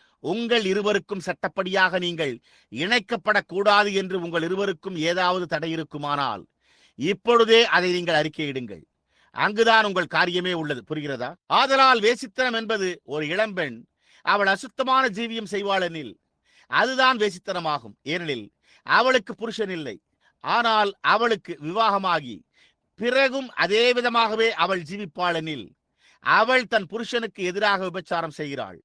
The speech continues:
சில காலத்திற்கு முன்னர் ஒரு பெண் என்னிடம் வந்தாள். அவள், "ஓ, நான் எல்லாவற்றையும் அறிக்கை செய்து விட்டேன்" என்றாள். அவள் மிகவும் பதற்றம் கொண்டவளாக நரம்பு தளர்ச்சி கொண்டிருந்தாள்.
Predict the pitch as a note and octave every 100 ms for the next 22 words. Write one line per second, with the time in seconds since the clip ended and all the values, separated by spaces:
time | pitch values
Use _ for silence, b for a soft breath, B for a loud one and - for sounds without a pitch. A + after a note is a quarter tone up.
0 | - - C#4 C4+ B3 B3 - B3+ - G#3+
1 | A3+ A#3 G#3 F#3+ G#3 A3 F#3+ F3+ F3+ E3
2 | D3 A#2 D#2+ _ - C3+ C3 A2+ D3 A3+
3 | A3 C#3 F#2+ _ _ b b b F#3+ G3+
4 | G3 B3 B3+ B3+ B3 A#3 - G3 G#3 G3+
5 | F#3+ F3+ F#3+ F3 D#3 C3 G2+ D2+ _ _
6 | b b b E3 F#3+ E3 G#3+ B3 G3+ D#3
7 | _ - F3 A3+ A#3+ F3+ G3 F3+ F3+ E3
8 | C3 A2 G2 _ b b A#2 E3+ B3+ B3
9 | A#3 A3 F3 F#3 F#3 E3 D#3 C#3 G2